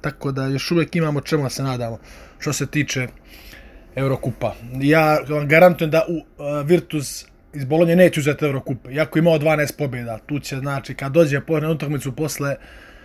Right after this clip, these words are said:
znači, tu se može napraviti. Nije to izgubljeno kao što je izgubljena aba liga. Znači, tu još ima da se igra i,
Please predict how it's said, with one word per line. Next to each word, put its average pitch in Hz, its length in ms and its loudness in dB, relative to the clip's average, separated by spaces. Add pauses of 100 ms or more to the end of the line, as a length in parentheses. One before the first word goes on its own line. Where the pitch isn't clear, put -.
(400)
znači, 139 240 -6
tu - 180 0
se 156 160 2
može 147 220 2
napraviti. 123 520 -6
Nije 147 200 -4
to 147 300 0 (800)
izgubljeno 131 520 -2
kao 135 280 -4
što - 280 -10
je 127 80 -6
izgubljena 135 460 0
aba 120 160 -4
liga. 113 320 -10
Znači, 120 280 -14
tu 147 180 -2
još 143 220 -4
ima 131 180 -4
da 110 100 -8
se - 160 -4
igra 127 300 -4
i, 117 200 -10